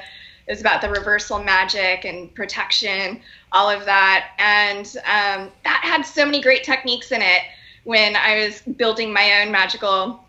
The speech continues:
repertoire and practice. And it was really influential in my own furthering, um, in, you know, my, my personal work. So I've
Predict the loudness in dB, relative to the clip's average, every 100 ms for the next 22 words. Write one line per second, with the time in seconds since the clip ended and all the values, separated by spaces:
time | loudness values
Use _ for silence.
0 | _ -2 -2 -2 -4 0 2 4 0 -4
1 | -2 0 0 0 0 0 0 -10 _ _
2 | _ _ -20 -10 -6 -4 -2 0 0 -2
3 | -2 0 0 0 2 0 -2 -10 -20 -4
4 | -2 -2 -6 -6 0 2 2 0 -4 -10
5 | _ -2 0 2 2 2 2 -2 -8 -18
6 | -20 _ _ 0 2 4 2 0 -4 -10
7 | _ _ _ -4 -2 -2 -8 -12 _ _
8 | -10 -6 -4 0 0 2 0 0 -2 -2
9 | -2 2 2 2 -6 -20 _ -2 4 6
10 | 6 4 2 -2 -8 0 2 2